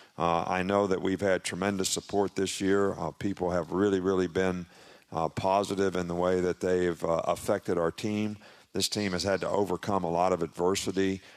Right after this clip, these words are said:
uh, throughout the course of the year. We've had a lot of players step up and play well for us, and I'm really, really proud of what they've been able to accomplish. And more than anything else, uh, I wanna see them finish the way we'd love to see them finish and the way they wanna finish, and that's by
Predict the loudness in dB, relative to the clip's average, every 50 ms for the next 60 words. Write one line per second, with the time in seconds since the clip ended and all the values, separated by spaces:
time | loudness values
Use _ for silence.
0 | -20 _ _ -4 0 0 0 0 -2 0 2 2 2 0 -2 -10 -4 0 0 0
1 | 0 -2 -2 -4 -4 -2 0 2 2 4 4 2 0 0 0 -2 -2 -2 0 0
2 | 0 0 0 -2 -4 -2 0 2 2 2 0 0 -2 0 0 0 2 2 0 0
3 | 0 -2 -10 -8 -2 0 0 2 2 2 2 2 0 0 -2 0 2 2 2 2
4 | 0 -2 -4 -2 0 0 -2 -2 -6 -14 -20 -20 -20 -4 _ 2 4 4 4 4
5 | 4 4 4 2 0 0 2 4 4 4 4 2 2 -2 0 0 0 0 2 0
6 | 0 0 0 0 -2 0 -2 0 0 0 0 0 0 0 0 0 0 0 0 -2
7 | -4 -4 -4 -4 -6 -6 -4 -2 0 2 2 2 2 0 0 0 0 -2 -2 -2
8 | -4 -2 0 0 2 2 2 0 -2 -4 -8 -12 -20 -20 -20 -20 -10 _ 0 0
9 | 2 2 2 0 0 0 0 0 2 0 0 0 0 -2 0 0 0 0 0 -2
10 | -2 -6 -2 -2 0 0 0 0 -2 -4 -6 -10 -14 -16 -20 -20 _ _ -2 0
11 | 2 2 2 2 2 2 0 2 2 2 2 2 0 -2 -6 -4 -2 0 0 0
12 | 0 -2 -4 -6 -4 -2 -2 -2 -2 -2 -4 -4 -6 -4 -2 0 2 2 2 2
13 | 2 0 0 0 0 0 0 -2 -4 -6 -8 -8 -8 -6 -8 -8 -6 -4 -2 -2
14 | -2 -2 -2 -2 0 0 0 0 -2